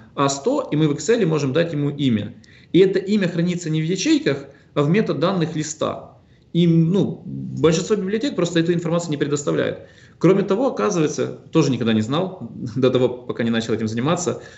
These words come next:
что в Excel у этих имен есть области видимости, определенный лист или весь workbook. То есть это тоже настраивается. И эта фича есть только в Microsoft, э, в виндовом Excel, на Mac в Excel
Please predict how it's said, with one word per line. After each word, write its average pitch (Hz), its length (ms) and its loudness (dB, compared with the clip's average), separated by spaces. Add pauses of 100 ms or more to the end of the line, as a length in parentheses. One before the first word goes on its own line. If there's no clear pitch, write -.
(140)
что - 260 4
в 165 60 4
Excel 185 800 2
у 165 160 6
этих 175 320 2
имен 190 480 -4
есть 165 500 0
области 151 460 2
видимости, 127 560 -2 (220)
определенный 156 540 0
лист 247 300 0
или 135 140 0
весь 160 240 4
workbook. 123 540 -2 (340)
То 127 60 0
есть 147 100 0
это 202 100 4
тоже 170 240 4
настраивается. 127 680 -2 (300)
И 165 100 6
эта 180 180 6
фича 170 300 0
есть 208 180 0
только 147 180 -2
в 139 40 -4
Microsoft, 143 640 -4
э, 135 140 4
в - 260 -4
виндовом 160 520 4
Excel, 107 360 -2
на 120 120 -6
Mac 170 280 -2
в 151 60 -2
Excel 165 500 0